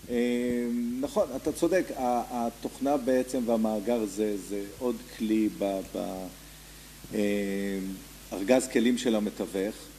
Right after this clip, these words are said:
כמובן שצריך לדעת איך לשאוב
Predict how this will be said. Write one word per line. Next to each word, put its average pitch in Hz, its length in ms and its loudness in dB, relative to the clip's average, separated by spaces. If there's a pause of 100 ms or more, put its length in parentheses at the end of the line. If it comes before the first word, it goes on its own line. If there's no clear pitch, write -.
(240)
כמובן 110 420 2
שצריך - 320 -4
לדעת 107 520 2 (280)
איך 110 260 -4
לשאוב 101 500 -4